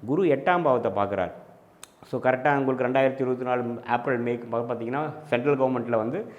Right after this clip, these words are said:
உங்களுக்கு எலெக்ஷன் வருது. பார்லிமெண்ட் எலெக்ஷன் வர்றப்போ பார்த்தீங்கன்னா, அந்த எலெக்ஷன் தாண்டி வரக்கூடிய நியூஸ் எல்லாம் வந்து உங்களுக்கு சாதகமா இருந்து, உங்களோட வெற்றி பெறக்கூடிய, ஸ்டாக் மார்க்கெட்ல வெற்றி பெறக்கூடிய விஷயங்கள் அதிகமாக இருக்கிறது. அந்த ஆப்பர்ச்சுனிட்டி நீங்க நல்லா யூஸ் பண்ணிக்கணும். அதே சமயத்துல வெளிநாடு ட்ரை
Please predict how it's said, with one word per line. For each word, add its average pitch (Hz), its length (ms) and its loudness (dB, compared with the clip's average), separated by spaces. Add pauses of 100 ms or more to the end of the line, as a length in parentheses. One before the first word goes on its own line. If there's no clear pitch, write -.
(260)
உங்களுக்கு 143 300 2
எலெக்ஷன் 151 320 4
வருது. 113 200 4 (120)
பார்லிமெண்ட் 139 400 6
எலெக்ஷன் 123 300 0
வர்றப்போ 113 300 0
பார்த்தீங்கன்னா, 135 360 -2
அந்த 170 200 2
எலெக்ஷன் 180 320 -2 (120)
தாண்டி 190 380 2 (520)
வரக்கூடிய 156 520 4 (120)
நியூஸ் 180 280 2
எல்லாம் 165 240 4
வந்து 165 180 2
உங்களுக்கு 156 320 -2
சாதகமா 160 500 2
இருந்து, 156 240 0
உங்களோட 151 340 0
வெற்றி 165 280 -2
பெறக்கூடிய, 147 440 2 (420)
ஸ்டாக் 139 320 0
மார்க்கெட்ல 143 380 -2
வெற்றி 135 200 -6
பெறக்கூடிய 131 360 -2
விஷயங்கள் 147 320 0
அதிகமாக 139 500 2
இருக்கிறது. 123 380 -2
அந்த 117 200 2
ஆப்பர்ச்சுனிட்டி 139 460 0
நீங்க 107 220 0
நல்லா 143 140 2 (120)
யூஸ் 147 220 -4
பண்ணிக்கணும். 120 420 -4 (540)
அதே 165 200 4
சமயத்துல 190 320 2 (100)
வெளிநாடு 220 400 6 (100)
ட்ரை 160 100 4